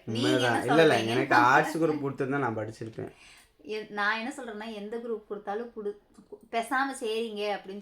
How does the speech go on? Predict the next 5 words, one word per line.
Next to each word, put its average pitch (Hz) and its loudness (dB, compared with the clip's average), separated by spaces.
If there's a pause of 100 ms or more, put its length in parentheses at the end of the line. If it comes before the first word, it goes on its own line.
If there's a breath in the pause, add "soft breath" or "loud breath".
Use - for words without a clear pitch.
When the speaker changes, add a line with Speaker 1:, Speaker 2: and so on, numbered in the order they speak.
Speaker 1:
சொல்லியிருந்தாருன்னா, 180 -10
அங்கேயே 226 -6
இருந்திருந்தாருன்னா 214 -8
கண்டிப்பா 170 -12
படிச்சிருப்பாரு. 156 -18